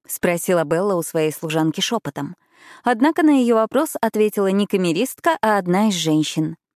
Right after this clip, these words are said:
«Это от сглаза, ваша светлость, и чтобы Господь даровал вам крепкий брак и ребёночка подарил». Арабелла улыбнулась, подумав о том, что в охотничьем домике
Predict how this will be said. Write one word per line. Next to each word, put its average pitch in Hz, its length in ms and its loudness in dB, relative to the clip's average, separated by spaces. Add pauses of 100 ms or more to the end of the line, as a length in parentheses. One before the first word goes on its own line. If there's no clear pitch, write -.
(540)
«Это 160 320 2
от 147 140 -2
сглаза, 160 480 0
ваша 151 260 -4
светлость, - 720 -6 (240)
и - 80 0
чтобы 160 280 -2
Господь 151 600 -2
даровал 156 400 2
вам 147 220 0
крепкий 156 500 -2
брак 143 400 -2
и - 20 2
ребёночка 156 720 0
подарил». 147 540 -2 (960)
Арабелла 262 460 2
улыбнулась, 214 580 0
подумав 175 460 -2
о 160 80 0
том, 208 240 -2
что 160 200 -2
в 151 60 -4
охотничьем 151 680 0
домике 180 480 0